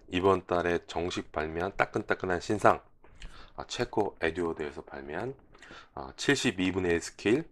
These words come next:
미그 이십일 엠에프 프로피팩입니다. 어, 지난주에 키트가 도착했습니다. 어, 이 키트에 앞서 에듀오드는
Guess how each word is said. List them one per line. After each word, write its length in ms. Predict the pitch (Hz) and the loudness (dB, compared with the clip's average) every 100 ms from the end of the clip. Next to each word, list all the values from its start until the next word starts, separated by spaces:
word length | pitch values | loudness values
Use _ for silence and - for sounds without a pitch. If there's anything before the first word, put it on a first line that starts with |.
| - | -8
미그 340 | 82 87 90 | -4 -2 -2
이십일 460 | 87 80 85 76 71 | -4 -4 -6 -6 -4
엠에프 460 | 80 85 85 - - - | -4 -2 -2 -4 -14 -2
프로피팩입니다. 1120 | - 165 - - 80 67 - 78 69 71 - _ _ - - - - | 2 2 0 -12 -12 -12 -14 -14 -12 -12 -14 _ _ -20 -20 -20 -12
어, 100 | 71 | -12
지난주에 520 | - 87 87 76 78 | -4 2 2 2 -2
키트가 420 | - - 87 78 | -2 -4 -2 -2
도착했습니다. 880 | - - 80 - 123 - 73 64 - - - - - - - - | -6 -10 -8 -4 -4 -4 -10 -12 -18 -20 -20 -20 -20 -20 -16 -6
어, 260 | 80 80 - | -4 -4 -4
이 140 | - | -4
키트에 300 | - - 120 | -2 2 6
앞서 600 | 82 - 87 85 90 78 | 4 4 -2 0 0 -2
에듀오드는 880 | 73 76 85 80 80 71 73 78 71 | -6 -2 0 0 -2 -4 -4 -6 -8